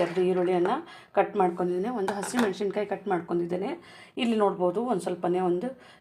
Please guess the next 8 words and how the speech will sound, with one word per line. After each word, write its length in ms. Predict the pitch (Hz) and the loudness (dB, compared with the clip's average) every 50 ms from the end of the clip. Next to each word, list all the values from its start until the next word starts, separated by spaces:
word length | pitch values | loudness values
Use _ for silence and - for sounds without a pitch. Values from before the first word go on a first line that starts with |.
| _ - | _ 4
ಕ್ಯಾರೆಟ್, 300 | 247 226 226 226 214 202 - 190 | 6 8 8 8 4 2 2 2
ದೊಡ್ಡದು 220 | 175 175 175 - - | 2 2 0 -2 -2
ಕ್ಯಾರೆಟು, 320 | 185 180 185 185 185 185 190 185 - | 0 0 0 0 -2 -4 -4 -4 -4
ಸ್ವಲ್ಪ 200 | 180 175 185 226 240 - | -4 -4 -2 -4 -2 -4
ಕೊತ್ತಂಬರಿ 360 | 185 - - 170 170 175 175 175 | -4 -4 -2 -2 -2 -2 -4 -6
ಸೊಪ್ಪು, 200 | - - - - 247 254 | -8 -10 -8 -8 -6 -4
ಒಂದು 120 | 202 175 175 | -4 -4 -4
ಸ್ವಲ್ಪ 180 | 180 175 180 | -6 -4 0